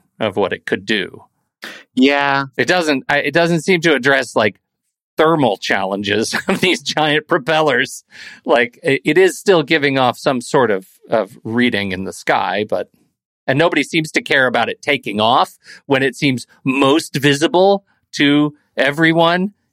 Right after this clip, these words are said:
Speaker 1: uh, on boats, that it seems like they would, they would be aware that there's a giant thing lifting off out of the water. But great, now that it's in the air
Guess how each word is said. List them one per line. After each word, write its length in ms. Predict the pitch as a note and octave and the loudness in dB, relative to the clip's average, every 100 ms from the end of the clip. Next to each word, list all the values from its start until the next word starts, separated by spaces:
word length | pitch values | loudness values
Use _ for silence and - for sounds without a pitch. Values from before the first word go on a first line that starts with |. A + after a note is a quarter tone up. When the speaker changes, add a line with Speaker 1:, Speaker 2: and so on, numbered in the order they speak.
| - | -6
Speaker 1:
uh, 140 | - - | -4 0
on 400 | C#3 D3 D3 - _ - | 2 2 0 -6 _ -20
boats, 800 | G#2+ - C3+ C3+ A#3+ - - - - - _ C3+ | -10 0 2 2 0 -8 -16 -16 -20 -20 _ -2
that 200 | C#3 C#3 | 0 0
it 160 | C#3 | -2
seems 300 | - C#3+ C3 | -2 -2 0
like 180 | C3+ B2 | 0 2
they 140 | C3+ A#2 | 0 0
would, 220 | A#2 G#2+ | -2 -2
they 160 | B2 G#2+ | -2 0
would 140 | G#2 | 0
be 100 | G#2+ | 0
aware 420 | G2+ A#2 G#2 F#2 | 2 2 2 0
that 220 | - F#2 - _ | -2 -6 -8 _
there's 240 | G#2+ G2 G2 | -4 -2 -6
a 80 | |
giant 400 | G2 A2+ G2 F#2+ | -6 -4 -4 -6
thing 240 | - A2 G2 | -4 -4 -2
lifting 300 | F#2 - G2+ | -4 -2 -2
off 160 | F#2 G#2 | -2 -2
out 100 | A2 | -2
of 40 | |
the 80 | G#2 | -2
water. 280 | G#2 F2+ F2+ | 0 0 -2
But 320 | - E2+ B2+ | -4 -4 -4
great, 400 | D#3+ F3+ A2 - | 2 2 0 -4
now 180 | B2 C3 | -2 0
that 160 | C3 A#2+ | 2 0
it's 160 | A#2+ | 0
in 100 | C3 | -2
the 140 | A#2+ A#2+ | 0 2
air 320 | A2 G2+ | 2 0